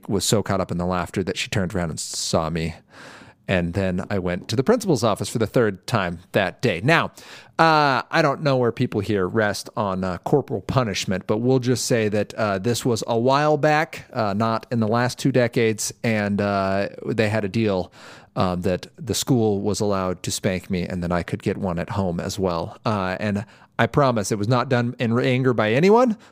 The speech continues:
Uh, it was explained thoroughly to me why this was happening, and this was a, uh, <laughs> it's a well-deserved reminder that apparently verbal requests for me to behave were not working. So, uh,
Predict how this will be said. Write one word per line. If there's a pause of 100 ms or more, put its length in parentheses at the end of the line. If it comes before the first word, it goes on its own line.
(120)
Uh,
it
was
explained
thoroughly
to
me
why
this
was
happening, (340)
and
this
was
a,
uh, (800)
<laughs> (600)
it's
a
well-deserved
reminder (320)
that (240)
apparently
verbal
requests
for
me
to
behave
were
not
working.
So, (520)
uh,